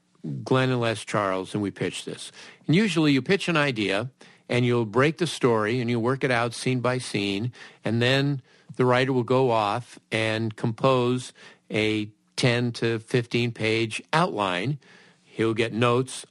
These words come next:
on the outline, and then go off and write the draft. And we went to the Charles brothers and said, "You know, we wanna do something very different. We wanna just be able to riff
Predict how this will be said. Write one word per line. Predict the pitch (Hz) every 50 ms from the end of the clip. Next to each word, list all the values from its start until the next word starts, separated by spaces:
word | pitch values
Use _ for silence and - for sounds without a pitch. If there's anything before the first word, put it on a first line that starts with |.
| -
on | 110 117 117
the | 123 123 -
outline, | 113 107 107 104 - 98 101 98 95 101 117 143 147 135 - _ _ _ -
and | 127 135
then | 143 143 143
go | 127 131 117
off | 113 110 110 110 -
and | 107 101
write | 101 98 98 98 -
the | - 80
draft. | - - - - - - - - - _ _ - - - - - _ _ _ _ _ _ -
And | 127 123 123 123 123 127 127 117 - - _ _ _ _ _ _ _ _ - - - - - _ -
we | - 151 170 208
went | 226 220 202 165
to | - 165
the | 139 127
Charles | - 160 151 143 143 131 -
brothers | - 127 127 123 120 127 127 123 120 -
and | 127 117 110
said, | - 135 127 120
"You | 143 185
know, | 220 208
we | 180 170 196 226
wanna | 240 254 254 240 220 202 175
do | 139 127 143 143
something | 123 - - 139 123 - 131 117 107
very | 117 117 120 117
different. | 110 104 95 - - - - - _ _ _ - - - - - - - - - - - - _ _
We | - 151 143 165 202 220 233 233 233
wanna | 214 202 196 185 170 165 156 143 135 127
just | 113 98 - - - 151 175 190 170 - - _ _
be | 180 165 156 143 -
able | 147 143 156 156 139 139 147 147 143 135
to | 127 - - - 127 123 120 117 117 117 113 113 113 - - _ _ -
riff | - - - 147 165 175 139 135 139 151 156 143 120 110 110 - - - -